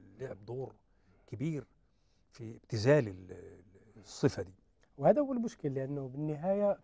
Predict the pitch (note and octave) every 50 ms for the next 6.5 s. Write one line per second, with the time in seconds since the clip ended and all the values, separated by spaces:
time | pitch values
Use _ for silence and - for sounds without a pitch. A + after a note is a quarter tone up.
0 | _ - D3+ - - D3+ D3+ D3+ D3 D3 C#3+ C3+ - B2 B2+ - C#3+ C#3 C3 D#3
1 | F#3 G3 G3+ F#3 E3+ G3 F3 - - - D#3 D3+ D#3+ D3 C#3+ - - E3+ D#3+ E3
2 | - D3 D3+ C#3+ - - D3 C#3+ D3 A#2 A2+ A2 - - C#3 A#2+ A#2 B2 B2 A#2+
3 | - - - - _ _ _ - - - _ - - C3 - G#3+ G#3 - C4 A#3+
4 | G3 F3 E3 E3 E3 D#3 - - - - F3 E3 D#3+ D3+ D3 C#3 B2+ - - C3+
5 | B2 B2 - C#3 C#3 - D3 C#3 - - B3 B3+ G3+ C#3+ B2 - C#3+ C#3+ C#3 C3+
6 | B2 - C3+ - C3 A#2 A#2+ B2 B2+